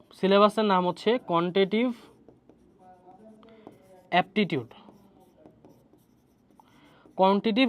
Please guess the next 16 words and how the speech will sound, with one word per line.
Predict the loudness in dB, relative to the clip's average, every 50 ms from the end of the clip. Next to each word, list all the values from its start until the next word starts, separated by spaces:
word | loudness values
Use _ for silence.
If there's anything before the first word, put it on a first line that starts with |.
| 0 0
অ্যাপটিটিউড, | -2 -2 -2 -2 -6 -6 -6 -8 -16 -18 _ _ -6 -2
আমি | 2 2 4
এটা | 4 4 4 4
বলতে | 4 2 2 -2 -2
কি | -2 -2
বুঝাচ্ছি? | -2 -2 -2 -4 -6 -6 -6 -6 -6 -6 -10 -18 _ -20 _ _ -20 -20 -20 -20 -20 -20 -20 -8 -4
তোমার | 0 4 4 4 4 4 0 -6 _ _ _ _ -20 -18 -10 -2
সিম্পল | 2 4 6 6 6 4 4 4 2 2 0 -4 -4
প্রবাবিলিটির | 0 2 2 4 4 4 2 0 2 2 0 2 0
ম্যাথ, | 0 -2 -4 -8 -16 -20 -20 _ _ _ _ _ -20 -20 -20 _ _ _ _ _ -20 -20 _ _ -20 _ _ _ _ _ -20 -20 _ _ _ _ _ _ _ _ _ _ _ _ -20 -20 _ _ -20 -20 -20 -20 _ _ _ _ _ _ _ _ _ -20 -20 -20 _ -20 -20 _ _ _ -6
প্রবাবিলিটির | 0 2 2 4 4 4 2 2 0 0 0
ম্যাথ, | 0 0 -2 -2 -8 -20 _ -20 -20 -20 -20 -20 -4 _ 2
তারপর | 2 4 4 4 2
হচ্ছে | 2 2 0 0
তোমার | 2 2 0 0 2 2
ব্যাংকিং | 2 2 0 0 0 0